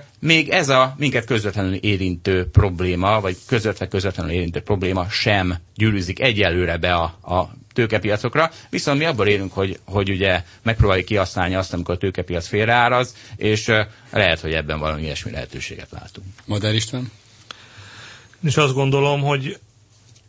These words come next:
Speaker 3: a már korábban elmondott mértékek és dimenziók miatt a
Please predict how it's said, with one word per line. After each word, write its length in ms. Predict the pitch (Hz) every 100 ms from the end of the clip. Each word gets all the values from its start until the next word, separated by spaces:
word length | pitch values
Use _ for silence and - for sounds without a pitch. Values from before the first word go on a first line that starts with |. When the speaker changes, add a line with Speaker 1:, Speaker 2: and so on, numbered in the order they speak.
| _
Speaker 3:
a 100 | -
már 160 | 139 139
korábban 400 | 156 135 123 131
elmondott 720 | 131 127 120 120 120 - -
mértékek 640 | 131 123 113 123 117 117
és 280 | 123 120 -
dimenziók 640 | 127 127 120 120 117 120 -
miatt 440 | 127 117 117 -
a 320 | 123 120 123